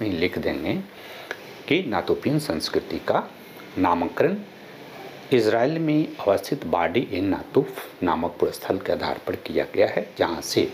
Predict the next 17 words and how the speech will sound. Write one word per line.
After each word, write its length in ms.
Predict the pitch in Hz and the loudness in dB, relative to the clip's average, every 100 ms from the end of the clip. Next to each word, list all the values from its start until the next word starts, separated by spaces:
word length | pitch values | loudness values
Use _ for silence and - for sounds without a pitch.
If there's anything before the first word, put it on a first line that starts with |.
| - 110 | 0 0
इस 140 | - | 2
संस्कृति 480 | 92 - 90 80 - | -2 0 -4 -4 -4
के 140 | - | -2
सर्वप्रथम 540 | - - - - - 104 | 0 0 -2 -4 -2 -2
साक्ष्य 480 | - 73 - - 107 | 0 -2 -2 -2 4
मिले। 220 | 113 - - - - - - - - - - - - - - 147 | 4 2 -6 -16 -16 -14 -14 -16 -18 -16 -16 -16 -16 -16 -2 4
और 280 | 156 - - 110 | 4 2 -4 4
यह 280 | 120 170 | 6 6
संस्कृति 1120 | 202 - 151 135 - 98 - 101 104 127 156 - - | 4 2 2 2 -2 -4 0 4 6 6 4 0 0
epipaleolithic 1000 | 95 113 113 85 87 80 76 - - 107 | 2 2 4 4 4 0 -2 -2 0 4
या 100 | 98 | 4
Mesolithic 680 | 92 87 82 73 - 151 | 2 -2 -4 -4 -2 -4
संस्कृति 640 | - 151 - - - - 127 | -2 -6 -4 -4 -2 2 0
का 160 | - - - - - - | 0 -8 -18 -18 -16 -6
भाग 360 | - - - 78 - - | -2 0 0 0 -6 -6
रहा 240 | 107 92 117 | 0 2 0
है 220 | - | -2